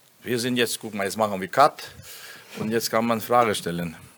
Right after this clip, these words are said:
Mache ich so etwas wirklich? Weil ich bin auch immer gefördert gewesen mit den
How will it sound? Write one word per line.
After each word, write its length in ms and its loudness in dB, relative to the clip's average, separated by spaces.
Mache 280 0
ich 80 -4
so 100 0
etwas 280 -4
wirklich? 300 -2
Weil 180 6
ich 160 -2
bin 180 -4
auch 160 4
immer 200 -2
gefördert 460 0
gewesen 360 -2
mit 180 -6
den 160 -4